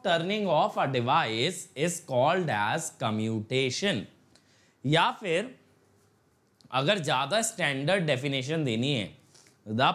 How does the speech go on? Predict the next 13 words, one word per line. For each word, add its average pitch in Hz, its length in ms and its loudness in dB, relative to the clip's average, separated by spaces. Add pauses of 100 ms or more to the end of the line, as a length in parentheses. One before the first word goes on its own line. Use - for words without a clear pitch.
process 147 760 0 (220)
of 190 180 2 (220)
taking 165 540 0
the 208 80 2 (180)
current 135 520 0 (180)
away 156 440 4
from 156 240 -2
a 123 100 2
device। 90 460 -4 (600)
Taking 165 420 0
the 240 180 4
current 214 320 0
away 202 220 4